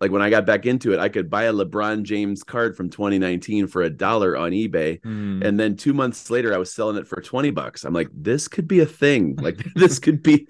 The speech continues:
Speaker 2: <laughs> This
Speaker 1: not
Speaker 2: is
Speaker 1: just
Speaker 2: real
Speaker 1: a,"
Speaker 2: money. <laughs>
Speaker 1: yeah, yeah. This could be a profitable thing that, um, I, I could tell my wife about, you know, <laughs> it's, it's not just
Speaker 2: Mm-hmm.
Speaker 1: this side hobby for a sports
Speaker 2: <laughs>
Speaker 1: fan. So, so no, it's been fun to, to watch it take off.
Speaker 2: Mm, mm, yeah, awesome. And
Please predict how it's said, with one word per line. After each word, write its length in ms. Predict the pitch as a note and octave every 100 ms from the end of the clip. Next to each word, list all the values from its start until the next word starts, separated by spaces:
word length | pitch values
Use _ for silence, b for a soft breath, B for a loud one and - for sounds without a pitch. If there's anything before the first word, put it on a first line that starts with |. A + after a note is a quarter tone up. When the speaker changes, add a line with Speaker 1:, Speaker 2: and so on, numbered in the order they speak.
| -
Speaker 2:
<laughs> 120 | -
This 100 | -
Speaker 1:
not 140 | A2+ A#2+
Speaker 2:
is 60 | A2+
Speaker 1:
just 180 | A#2
Speaker 2:
real 80 | G#2
Speaker 1:
a," 80 | G#2+ G2
Speaker 2:
money. 240 | F2+ F2+ B B
<laughs> 220 | C3+ -
Speaker 1:
yeah, 420 | C#3 E3 A3+ F#3 B2+
yeah. 280 | B2 F#3+ D3+
This 200 | - C#3
could 160 | - E3
be 160 | D3 B2
a 60 |
profitable 580 | A2+ B2 C#3 C3+ A#2+ G#2
thing 300 | G#2 G#2 G2+
that, 180 | F#2+ - b b b -
um, 360 | F#2 F2+ E2+ - _ -
I, 140 | E2+ -
I 120 | G2
could 280 | G2+ C#3+ D#3
tell 200 | - C3
my 160 | G2+ F#2
wife 320 | E2 E2+ -
about, 280 | D#2+ D#2+ A#1+
you 120 | F2
know, 80 | B2
<laughs> 40 |
it's, 220 | F3 B2+
it's 240 | B2 - A#2
not 220 | B2+ C3+
just 180 | B2+ A#2
Speaker 2:
Mm-hmm. 100 | A2
Speaker 1:
this 140 | G#2+
side 260 | A2+ A2+ A2+
hobby 320 | G#2+ F#2+ G2
for 200 | F#2+ F2+
a 40 |
sports 340 | F2 - C3 -
Speaker 2:
<laughs> 40 |
Speaker 1:
fan. 220 | E2 D2+ B B B
So, 340 | - A2 G#2+ -
so 140 | -
no, 160 | G#2 A#2+
it's 100 | G#2
been 180 | D3+ C3
fun 260 | - A#2+
to, 120 | A2 F#2
to 120 | -
watch 220 | F#2+ G2 F#2+
it 100 | -
take 220 | F#2 F2+
off. 220 | E2 C#2+ _ _ _ -
Speaker 2:
Mm, 260 | F3+ B2 F#2
mm, 300 | C3 G2+ F#2
yeah, 140 | A2
awesome. 360 | G2 G#2+ F#2 F#2
And 280 | G2+ F#2+